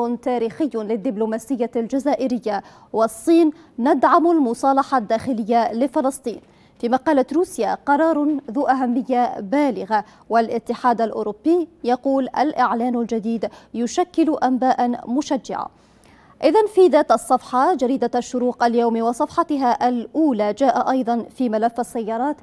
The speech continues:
تسهيلات لاستيراد السيارات المستعملة. الحكومة تتوجه إلى إقرار امتيازات للسيارات الكهربائية وتبسيط استيراد خطوط الإنتاج المستعملة والسماح بالعتاد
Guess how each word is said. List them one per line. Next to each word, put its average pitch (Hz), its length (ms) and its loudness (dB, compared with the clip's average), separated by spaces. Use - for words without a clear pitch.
تسهيلات 349 680 0
لاستيراد 269 580 2
السيارات 240 840 0
المستعملة. 302 840 0
الحكومة 294 600 2
تتوجه 220 640 -2
إلى 233 260 -2
إقرار 269 580 0
امتيازات 220 600 -2
للسيارات 220 720 -2
الكهربائية 220 960 -2
وتبسيط 240 760 2
استيراد 240 500 -2
خطوط 247 460 -4
الإنتاج 233 520 -2
المستعملة 220 760 2
والسماح 302 720 4
بالعتاد 233 720 4